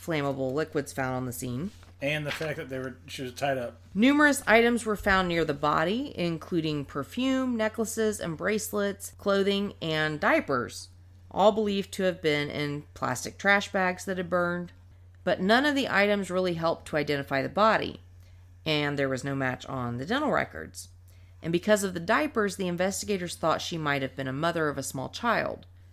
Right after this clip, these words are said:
Speaker 1: Prints were found on the duct tape, but they didn't match anyone in the system. And with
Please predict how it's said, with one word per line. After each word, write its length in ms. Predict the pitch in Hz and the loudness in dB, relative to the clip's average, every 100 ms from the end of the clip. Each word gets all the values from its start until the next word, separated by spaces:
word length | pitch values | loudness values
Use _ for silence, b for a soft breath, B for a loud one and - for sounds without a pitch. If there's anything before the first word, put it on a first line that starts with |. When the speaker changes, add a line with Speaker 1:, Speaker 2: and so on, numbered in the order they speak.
| b b b - | b b b -2
Speaker 1:
Prints 340 | 196 175 - | 2 2 0
were 240 | 185 277 320 | 2 2 2
found 380 | 247 240 247 | 2 4 2
on 180 | - 180 | 0 0
the 60 | 165 | 0
duct 280 | 190 214 - | 0 0 0
tape, 300 | 147 135 - | 0 0 -4
but 140 | 156 - | -6 -2
they 80 | 160 | 0
didn't 220 | 190 160 | 0 0
match 260 | 160 151 - | 0 0 -2
anyone 320 | 147 135 131 | -4 -2 -2
in 100 | 123 | -4
the 80 | 120 | -4
system. 580 | - 160 - - - - - b b b - | -4 -4 -4 -8 -10 -16 -20 b b b -4
And 340 | 151 156 156 | 0 2 2
with 300 | 147 147 - | 2 0 0